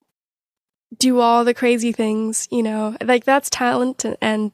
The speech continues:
and takes a lot of skill. I feel like the ones that really speak to me are people who, who convey a lot of emotion and authenticity in their voice. And to me, Norah Jones has always been one of those people. Um, and there's a lot of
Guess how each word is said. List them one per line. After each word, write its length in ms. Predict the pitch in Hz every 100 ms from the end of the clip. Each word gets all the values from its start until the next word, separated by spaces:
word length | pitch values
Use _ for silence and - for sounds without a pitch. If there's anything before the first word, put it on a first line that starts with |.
| -
and 180 | 214 214
takes 200 | 233 -
a 40 | 220
lot 140 | 214
of 80 | 208
skill. 420 | - - 220 220 - - - - _
I 60 | 254
feel 140 | 311
like 120 | 311 -
the 100 | 233
ones 260 | 233 233
that 100 | -
really 200 | - 226
speak 280 | 220 - 220
to 100 | -
me 120 | 226 220
are 100 | 220
people 320 | 220 220 220
who, 280 | 220 214 214 _ _ _ _ _ _ _
who 80 | 240
convey 360 | - 262 240 233
a 80 |
lot 160 | 226 220
of 100 | 220
emotion 560 | 220 208 208 220 220 220 -
and 120 | 226
authenticity 640 | 220 220 214 220 - 226
in 100 | 220
their 120 | 214 214
voice. 480 | 208 208 214 - _ _ - - _ _ _
And 460 | 247 233 220 220 - _ _ _ _ _ -
to 80 | 262
me, 120 | 277
Norah 260 | 247 240 226
Jones 260 | 220 214
has 100 | 220
always 280 | - 214 214
been 160 | - 220
one 100 | 220
of 60 |
those 160 | 220 220
people. 440 | 226 - 240 247 _ _ _ _ _ _ _ -
Um, 480 | 214 208 202 233 - _ _ _ _ _ _ -
and 100 | 254 240
there's 80 | 233
a 60 |
lot 240 | 220 214 214
of 240 | 214 -